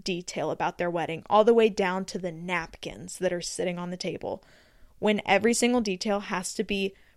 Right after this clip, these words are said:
pristine and perfect, those couples are not actually in love. They are focusing on the completely wrong thing when it comes to their wedding. Number twenty, fake Christmas trees.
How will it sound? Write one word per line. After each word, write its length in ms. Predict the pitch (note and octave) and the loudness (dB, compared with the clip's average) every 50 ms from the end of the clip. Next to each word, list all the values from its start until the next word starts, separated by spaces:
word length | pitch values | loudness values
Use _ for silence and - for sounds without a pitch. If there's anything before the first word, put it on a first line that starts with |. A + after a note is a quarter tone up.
| _ - | _ -12
pristine 960 | - - - G#3+ - - - - - - - A#3 G#3 G#3 G#3 A3 A#3 B3 C4+ C4+ - | -4 -2 0 0 0 0 -2 -2 -4 -4 -2 -2 0 0 0 0 0 -2 -4 -6 -6
and 280 | - G#3 G#3+ G3+ F#3+ - | -4 -4 -4 -4 -6 -8
perfect, 840 | - - - F3+ F3 F#3 - - D#4 F4+ A4 A4+ - - - - - - _ _ - - - - - _ _ _ _ _ _ _ _ _ _ _ _ _ | -12 -10 -6 -4 -4 -4 -2 2 4 4 4 2 0 -8 -14 -14 -14 -16 _ _ -20 -20 -20 -20 -20 _ _ _ _ _ _ _ _ _ _ _ _ _
those 220 | - A3 A3+ A#3 - | 6 6 6 6 6
couples 440 | - B3+ G#3+ G#3+ A3+ A3+ A3+ A3 A3 | 4 2 4 4 4 4 4 2 0
are 80 | G#3 | -2
not 220 | G3+ G3+ F3+ F3+ - | -2 -2 -4 -4 -4
actually 480 | - F3 E3+ - - - F#3 F#3 F3+ E3+ | -6 -6 -6 -6 -4 -2 0 0 0 0
in 180 | E3+ F3 F3+ | -2 -4 -6
love. 340 | E3+ D#3 G#2 G2+ G2+ - - _ _ - - | -4 -4 -2 -4 -4 -6 -10 _ _ -6 0
They 120 | F#3+ F#3 | 4 4
are 80 | F#3 F#3+ | 4 6
focusing 400 | - F#3 F3+ - F#3 G3 F#3+ G3 | 6 4 4 4 2 0 0 0
on 100 | G3 F#3 | 0 -2
the 80 | F#3 F3+ | -2 -4
completely 440 | - F3 E3+ F#3 G3 F3 F3+ F#3 | -4 -6 -6 -4 -2 0 0 0
wrong 240 | F3 F3+ F3 F3 F3+ | 0 0 -2 -4 -4
thing 320 | E3+ - F#3 E3 E3 D#3+ E3+ | -6 -6 -4 -4 -4 -6 -6
when 100 | F3 F3 | -6 -6
it 100 | - - | -6 -6
comes 240 | F#3+ E3+ E3+ - | -6 -6 -4 -4
to 80 | - E3+ | -2 -2
their 140 | E3 D#3+ D#3 | -2 -2 -2
wedding. 320 | D#3 - - - F3 F#3 - - - - - - - - - | -2 -4 -6 -8 -8 -10 -14 -16 -20 -20 -20 -20 -16 -6 2
Number 300 | G#3 G#3+ A3 A3 A3 A3+ | 4 6 6 8 6 4
twenty, 560 | A3 - - A#3+ A#3 A#3+ A3 F#3 E3 E3 - _ _ - - _ _ _ _ _ _ _ _ - - - - - - - - | 4 4 4 6 6 6 6 4 2 -2 -8 _ _ -20 -20 _ _ _ _ _ _ _ _ -20 -20 -20 -20 -20 -20 -2 4
fake 240 | A3+ A3 A3 - - | 6 6 6 6 2
Christmas 460 | - - G#3 G#3 - - C4 C4+ - | -2 0 0 0 2 0 0 -2 0
trees. 480 | - - D4+ D4+ D#4 D#4+ D#4 D#4 - | 0 2 4 4 4 4 2 0 -6